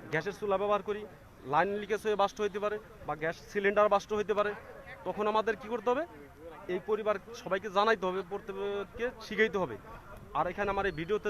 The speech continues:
যে, আহ, আমরা প্রশিক্ষণটা নিলাম, এই ভিডিওর অংশ যদি তারা দেখে, বাড়ির মহিলারা যদি দেখে যে কীভাবে একটা সিলিন্ডার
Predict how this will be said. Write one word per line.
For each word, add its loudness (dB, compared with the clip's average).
যে, 2
আহ, -2
আমরা 0
প্রশিক্ষণটা -2
নিলাম, 4
এই 2
ভিডিওর 0
অংশ -2
যদি -6
তারা 8
দেখে, 4
বাড়ির 2
মহিলারা 2
যদি -4
দেখে -2
যে -6
কীভাবে 6
একটা -2
সিলিন্ডার 4